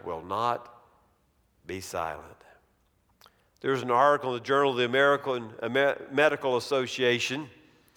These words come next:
Twelve thousand students ages seven to twelve were studied. And the bottom line conclusion of the P H Ds and the M Ds was this. After this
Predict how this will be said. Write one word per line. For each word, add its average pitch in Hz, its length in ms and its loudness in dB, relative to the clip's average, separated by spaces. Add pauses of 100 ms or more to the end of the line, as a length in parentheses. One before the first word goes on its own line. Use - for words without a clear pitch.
(1300)
Twelve 151 320 4
thousand 139 480 4
students 147 560 -2
ages 123 380 -2
seven 147 340 2
to 117 80 -6
twelve 131 720 2
were 117 140 -4
studied. 127 560 0 (1160)
And 120 120 -2
the 127 80 2
bottom 180 340 2
line 165 220 4
conclusion 139 720 -4
of 131 100 0
the 123 80 -4
P 143 220 -4
H 143 240 0
Ds 143 320 -2
and 117 100 -8
the 120 80 -2
M 143 240 0
Ds 117 540 -4 (100)
was 123 260 -4
this. 120 320 0
After 123 240 0
this 123 280 -2